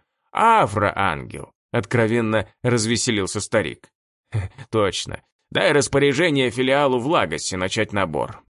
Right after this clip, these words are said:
Тем более у них скопилось много непроданных капсул. Пусть используют»,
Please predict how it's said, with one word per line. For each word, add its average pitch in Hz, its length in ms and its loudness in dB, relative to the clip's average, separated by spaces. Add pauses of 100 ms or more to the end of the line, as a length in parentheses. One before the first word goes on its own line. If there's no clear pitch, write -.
Тем - 260 -6
более 185 280 -2
у 170 40 0
них 160 160 -2
скопилось 147 600 0
много 131 440 0 (200)
непроданных 135 640 0
капсул. - 520 -4 (200)
Пусть 254 280 -4
используют», 67 760 -6